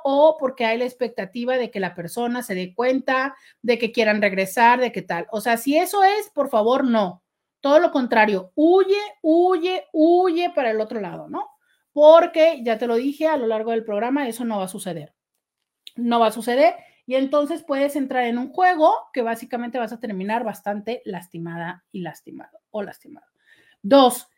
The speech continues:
eh, ¿en qué circunstancia estás? Porque aunque siempre, eh, por-, o porque aunque muchas personas podemos considerar a los exes como diferente, o sea, es, hay personas que piensan que si tienen que ver algo con el ex, no cuenta tanto como infidelidad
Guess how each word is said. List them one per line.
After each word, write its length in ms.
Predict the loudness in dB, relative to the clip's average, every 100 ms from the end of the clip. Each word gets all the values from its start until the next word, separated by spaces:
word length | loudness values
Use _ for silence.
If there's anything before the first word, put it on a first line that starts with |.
| _ _ _ 4
eh, 480 | 6 8 8 6 4
¿en 160 | 2
qué 80 | 2
circunstancia 580 | 0 2 2 2 2 0
estás? 600 | 4 4 4 -2 -18 _ _ _ _ _ _ _ _ _ -6
Porque 220 | -2 2
aunque 200 | 2 2
siempre, 640 | 2 2 4 6 6 4 0
eh, 420 | 2 2 2 -2 -6
por-, 180 | -6 -4
o 160 | -6 -4
porque 240 | -4 -4
aunque 180 | -4 -2
muchas 260 | -2 -4 -8
personas 420 | -6 -4 -4 -4
podemos 340 | -4 -4 -6
considerar 580 | -6 -8 -4 -4 -2 -2
a 60 | -2
los 220 | -4 -6
exes 400 | -8 -6 -8 -8
como 240 | -10 -8
diferente, 720 | -8 -10 -10 -8 -8 -8 -10 _ _ _ _ -12
o 100 | -2
sea, 180 | 0
es, 120 | 2 0
hay 120 | -4
personas 420 | -4 -6 -6 -6
que 100 | -8
piensan 420 | -8 -8 -6 -6
que 100 | -8
si 120 | -8
tienen 280 | -8 -6 -6
que 120 | -6
ver 160 | -6 -4
algo 220 | -4 -6
con 180 | -6 -4
el 160 | -4 -6
ex, 240 | -8 -8
no 240 | -6 -6
cuenta 380 | -6 -8 -6 -8
tanto 300 | -6 -8 -10
como 200 | -10 -6
infidelidad 720 | -6 -8 -10 -10 -10 -8 -8